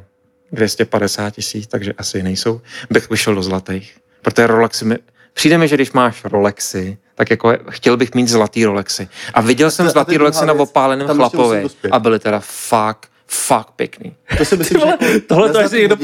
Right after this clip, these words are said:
Speaker 3: poslechne, <laughs> to je teda rozhovor těch posledních, co jsem říkal, tak nechci vidět, co si o nás bude myslet.
Speaker 1: Ale, ale my, my o tom jenom mluvíme, my to nemáme. To jsou jenom jako aspirační záležitosti, to je prostě
Speaker 3: To je
Speaker 1: jsou jenom
Speaker 3: pravda, no.
Speaker 1: pohádky pro dospělý lidi.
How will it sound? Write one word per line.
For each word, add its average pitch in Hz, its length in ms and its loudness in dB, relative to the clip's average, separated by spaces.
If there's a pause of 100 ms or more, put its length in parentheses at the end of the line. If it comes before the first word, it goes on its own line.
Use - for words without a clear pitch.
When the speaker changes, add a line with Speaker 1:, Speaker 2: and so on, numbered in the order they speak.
Speaker 3:
poslechne, 180 360 0
<laughs> - 260 -2
to - 60 2
je 220 80 2
teda 214 200 2 (400)
rozhovor 208 400 2
těch 311 180 -4
posledních, 202 320 0
co 202 40 2 (100)
jsem 190 140 2
říkal, 196 280 -10
tak - 100 -6 (520)
nechci 185 320 2
vidět, 233 220 2
co 202 100 2
si 175 100 0
o 208 40 4
nás 202 140 4
bude 208 140 2
myslet. 196 380 -2 (420)
Speaker 1:
Ale, 143 440 2
ale 143 160 2
my, 160 380 -4
my 135 180 0
o 135 100 -2
tom 147 140 0
jenom 160 180 2
mluvíme, 156 280 2
my 233 80 -2
to 175 120 0
nemáme. 151 640 0 (1080)
To 147 80 0
jsou 156 160 4
jenom 156 140 4
jako 151 220 0
aspirační 156 540 0
záležitosti, 175 580 0
to 165 80 0
je 156 80 4
prostě 151 240 -2
Speaker 3:
To - 20 4
je 147 40 4
Speaker 1:
jsou 156 60 2
jenom 131 120 4
Speaker 3:
pravda, 143 140 4
no. 135 40 4
Speaker 1:
pohádky 143 320 -2
pro 143 140 0
dospělý 147 560 0
lidi. 170 440 0